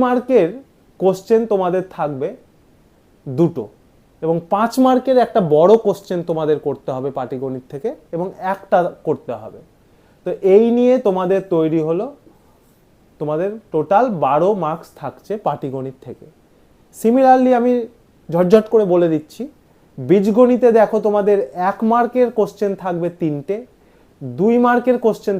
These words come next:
থাকবে দুটো, এবং তিন মার্কের কোশ্চেন থাকবে তিনটে, দিয়ে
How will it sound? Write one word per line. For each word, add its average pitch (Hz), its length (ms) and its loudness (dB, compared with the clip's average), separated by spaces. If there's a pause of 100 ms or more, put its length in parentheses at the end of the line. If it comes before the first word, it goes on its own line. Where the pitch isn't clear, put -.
থাকবে 170 220 -4 (120)
দুটো, 139 240 -6 (600)
এবং 208 140 4 (220)
তিন 240 140 4 (120)
মার্কের 262 420 0
কোশ্চেন 185 320 0 (120)
থাকবে 135 280 -6 (220)
তিনটে, 143 360 -2 (920)
দিয়ে 165 260 2